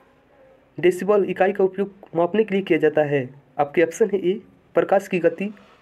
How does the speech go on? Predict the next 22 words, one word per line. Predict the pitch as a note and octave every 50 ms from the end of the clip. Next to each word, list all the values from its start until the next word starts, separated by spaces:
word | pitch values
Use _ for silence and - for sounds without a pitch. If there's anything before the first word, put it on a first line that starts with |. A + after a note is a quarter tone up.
| _ _ _ _ _ _ _ _ -
B, | D#3 D#3 F3+ F#3+ G3+ G3 - - _ _ _ _ _ _ _
गर्मी | - C#3+ E3 E3+ F#3 G3 G#3+
की | - G#3+ G3
तीव्रता, | G3+ - F3 E3 E3+ F3 F3 F3+ F#3+ G3 G3 G3 - _ _ _ _ _ _ _ _ _ _ _ -
सी, | - - G3 G3 G#3 G3 - - _ C3+
ध्वनि | C3 C#3+ E3+ G3 G#3 A3+
की | A3 G#3+
तीव्रता | G3 - F#3+ F3+ E3 F3 F3 F3+ F#3+ G3 G3 G3 - _ _ _ _ _ _ _ _ _ _ _ _
और | D#3
जो | D3+ E3+ F#3
डी | F3 F#3+ G3+
है, | G3+ A3 A#3+ B3 - _ _ -
रेडियो | E3+ F3 F3 F#3 G3+ A3+ A3
तरंग | A3 - F#3+ G3 G#3 G3+ G3 G3 - _
frequency | - - F3+ F3 F3 F3 F3 F3 F3 - D3+ D3+
यानी | D3+ E3 -
आवृत्ति। | E3 D#3 D3+ E3 F3+ F3 F3+ - C3+ C3 - - - _ _ _ _ _ _ _ _ - - _ - - - - _ _ -
दोस्तों, | D#3 F#3 F#3 - A3+ A3
इसका | G3 - G#3
सही | F#3+ - G#3+ A3+
आंसर | F#3+ E3+ D#3+ - F3 E3
है | F3+ A3+